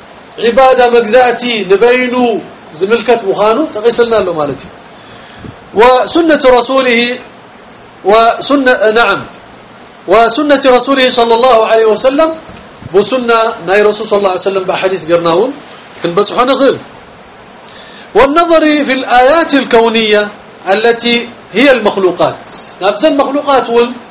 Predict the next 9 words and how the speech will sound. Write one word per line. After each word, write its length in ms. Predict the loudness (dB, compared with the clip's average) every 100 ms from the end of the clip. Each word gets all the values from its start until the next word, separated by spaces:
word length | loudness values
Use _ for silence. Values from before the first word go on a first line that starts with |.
| -20 -20 -20 -20 -20 -16 -6
اندحر 380 | -2 2 4 2 -2
رئينا 400 | -6 -2 0 2 2 0
استنتنا 600 | -2 -2 -2 -4 -4 -4 -2
حسبنا 400 | -2 -2 -4 -2 0
مالتيو 380 | 2 0 -2 -10 -12 -20 -20 -20 -20 -20 -20 -20 -20 -20 -20 -12 -4
سغيلا 280 | 0 2 2
كم 120 | 0 0
زي 80 | 2 2
مسا 260 | 0 0